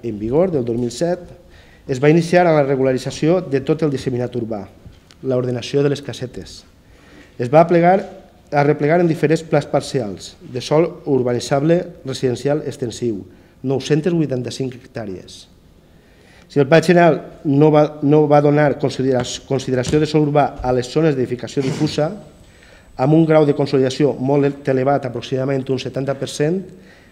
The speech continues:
va ser exclusivament per la falta de serveis en aquestes àrees. En el, en l'escàs sòl vacant, els diferents plans parcials proposen actuacions per a intentar articular el disseminat.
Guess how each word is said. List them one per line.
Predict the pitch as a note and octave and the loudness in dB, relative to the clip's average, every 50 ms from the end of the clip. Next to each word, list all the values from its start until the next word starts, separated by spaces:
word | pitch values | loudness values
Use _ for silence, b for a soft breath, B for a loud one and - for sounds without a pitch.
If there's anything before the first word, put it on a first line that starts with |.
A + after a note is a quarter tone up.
| B B | B B
va | C3 B2+ D3+ F3 F3+ | -2 2 4 4 4
ser | - G3+ F#3 | 4 2 0
exclusivament | - - D#3+ - D#3 C#3 D3 E3+ E3+ E3 | 0 -2 -2 0 2 2 2 2 2 0
per | D#3+ | 0
la | C3+ B2 - | -2 -2 -2
falta | C#3+ C#3 C#3 E3 C#3+ | -2 -2 -2 -2 -4
de | C#3 C3+ | -4 -4
serveis | - C3 A#2+ A#2 B2 C3 C3+ C3+ - - - - | -6 -6 -4 -2 -2 -2 -4 -4 -8 -16 -12 -10
en | B2 B2 | -8 -8
aquestes | A#2 - A#2+ - - A2+ - - | -8 -10 -12 -14 -14 -14 -12 -10
àrees. | A2+ G#2 G2 E2 E2 - - - - _ _ _ - - _ _ - - - - B B B B B B B B B B B B B B B B B B B B B B B - | -10 -10 -10 -12 -14 -16 -20 -20 -20 _ _ _ -20 -20 _ _ -20 -20 -20 -20 B B B B B B B B B B B B B B B B B B B B B B B 0
En | C#3+ C#3+ D3 | 0 2 2
el, | C3 C3 - - - - - - | 0 -2 -6 -14 -20 -12 -4 -2
en | C#3+ C3+ C#3 C3+ | 0 0 2 0
l'escàs | C3+ B2+ - - - D#3+ E3+ E3 E3+ - - - | 0 -2 -4 0 2 4 4 4 2 -2 -10 -6
sòl | - - D#3 D#3 C#3+ | -2 0 2 2 2
vacant, | C#3+ C3+ C#3 D#3+ D#3 D#3 E3 F3 E3+ - - - - | 0 0 0 0 0 0 0 -2 -4 -8 -14 -14 -8
els | - C3+ C3 | -4 -4 -2
diferents | C3+ C3 - C#3 C#3 D3 - | -2 -2 -2 -2 -2 -2 -2
plans | F3 D#3+ - - | -2 -4 -2 -2
parcials | E3 D3 - - D#3+ D#3 E3+ F3 E3+ - - | -4 -4 -2 0 0 0 0 0 -2 -6 -6
proposen | - C3+ C3 - D#3 D3 - - D#3+ | -4 -4 -4 -2 -4 -4 -2 -2 -4
actuacions | - - - C#3+ C3 - - D#3 E3 D#3+ - | -4 -2 -4 -6 -6 -4 -2 -2 -2 -4 -4
per | - - C3+ C#3 | -6 -4 -4 -2
a | C3+ C3+ C3+ - B B B B B B B B D3 | -2 -4 -6 -10 B B B B B B B B -6
intentar | C3+ B2+ - C#3 C3 B2+ A#2+ E3 E3+ | -4 0 2 2 2 2 2 2 4
articular | E3+ E3 E3+ D3 - - B2+ B2+ B2+ | 4 2 0 -4 -6 -4 -2 0 0
el | B2 A#2+ | 0 -2
disseminat. | A2+ - - B2 A2+ A2 A2+ G#2+ G2 F2+ | -2 -6 -6 -6 -6 -6 -8 -8 -10 -14